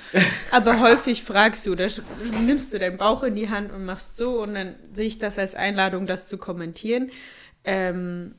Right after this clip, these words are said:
Speaker 2: und du hast, <laughs> ja, das kann schon sprechen, ne? Äh, nein, aber ich finde das auch beim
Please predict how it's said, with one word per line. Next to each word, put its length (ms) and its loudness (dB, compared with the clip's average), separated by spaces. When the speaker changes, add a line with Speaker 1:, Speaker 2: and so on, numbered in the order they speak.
Speaker 2:
und 200 -8
du 180 -12
hast, 360 -8
<laughs> 2250 -8
ja, 180 -2
das 200 -8
kann 160 -4
schon 200 -4
sprechen, 480 -6
ne? 180 -8
Äh, 240 4
nein, 320 0
aber 240 -4
ich 140 -10
finde 240 -2
das 200 -4
auch 260 -6
beim 240 -6